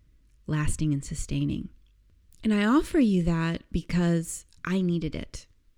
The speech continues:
recently. I needed to reconnect to that deeper part of myself. I needed to source that wellspring of abundance and creativity and desire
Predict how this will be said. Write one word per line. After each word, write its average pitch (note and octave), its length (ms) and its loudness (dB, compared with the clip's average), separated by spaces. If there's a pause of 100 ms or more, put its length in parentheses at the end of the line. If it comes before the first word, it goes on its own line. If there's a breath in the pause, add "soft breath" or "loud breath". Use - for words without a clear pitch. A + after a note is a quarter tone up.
(140)
recently. - 680 -4 (640 loud breath)
I G3+ 180 4
needed G#3 320 4
to E3+ 140 -4
reconnect E3 760 -4
to E3 580 0
that E3 340 -2
deeper E3 320 -4
part D#3 360 -4
of E3 100 -6
myself. D#3+ 540 -4
I G3 140 -2
needed G3 340 0
to E3 340 -4 (680 soft breath)
source F#3 880 2 (180)
that F3 260 0
wellspring F3 1300 2 (380 soft breath)
of D#3+ 600 -4 (100)
abundance F3 760 2
and E3 180 -2
creativity E3 1000 0
and D#3+ 200 -2
desire E3 880 0